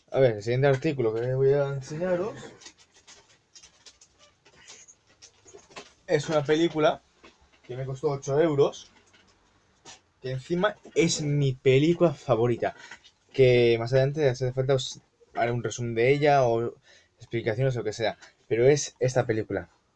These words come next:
Una voz silenciosa. Y lo mejor es que me viene esta carta, que es lo mejor que hay, aparte de la película,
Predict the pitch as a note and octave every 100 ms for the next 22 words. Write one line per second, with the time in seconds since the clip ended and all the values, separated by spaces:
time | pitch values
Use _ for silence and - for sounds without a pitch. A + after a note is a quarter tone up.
0 | _ _ _ _ _ _ - D#3+ D3+ B2
1 | G#2 - _ - A#2+ D3 C#3+ C3 _ _
2 | _ - - C3+ A2 G#2 - B2 A#2 -
3 | G2 - - _ - - - _ A#2 B2
4 | B2+ F3 F#3+ F#3 - _ _ _ _ _
5 | _ C3 - D#3 D3+ D3+ D#3 D3+ F3+ F3
6 | _ _ _ _ _ _ _ - _ _
7 | _ _ _ _ _ _ _ _ C#3+ D#3
8 | D3+ E3 D3+ F3 - _ _ _ _ _
9 | _ _ _ _ _ _ C3 C#3+ C3 C3+
10 | C3 C#3 G2 _ _ _ _ _ _ _
11 | _ - - - - _ B2+ A#2+ C3 C3
12 | B2 D3 C#3 G2+ F#2